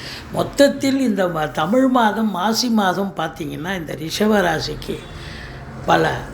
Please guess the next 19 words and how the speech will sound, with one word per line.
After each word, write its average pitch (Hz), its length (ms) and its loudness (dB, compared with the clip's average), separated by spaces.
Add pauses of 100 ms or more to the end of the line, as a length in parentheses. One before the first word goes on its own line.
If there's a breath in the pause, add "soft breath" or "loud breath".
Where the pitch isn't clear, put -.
அற்புதங்களை 247 880 4
வழங்கப் 214 500 0
போகிறது 175 560 -4
கிரகங்கள் 190 760 -2
என்று 160 200 -2
சொன்னால் 139 560 -2
மிகையாக. 123 480 -4 (1160 loud breath)
உங்களை 247 380 8
பொறுத்தவரையிலும் 254 1040 2
ரெண்டுக்கும் 285 680 0
அஞ்சுக்கும் 262 640 2
உடைய 247 300 4
புத 202 380 2
பகவான் 262 600 4
அதிகபட்சமாக 233 1300 2
உங்களுக்கு 196 840 0
எங்க 202 300 0
இருக்கிறார் 208 680 2
அப்படின்னாக்கா 165 720 -2